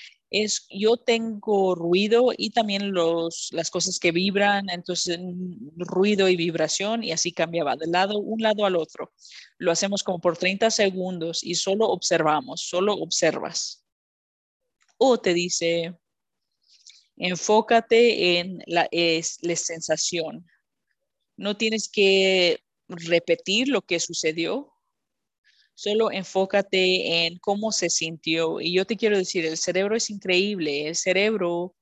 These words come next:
se cambia esa memoria. Obviamente la puedo pensar y la recuerdo, no me la borró, pero no,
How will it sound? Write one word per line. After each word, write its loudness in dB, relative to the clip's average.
se 2
cambia 2
esa 0
memoria. 0
Obviamente 2
la 2
puedo -2
pensar -2
y -10
la -4
recuerdo, -4
no -16
me -6
la 2
borró, -4
pero 0
no, -6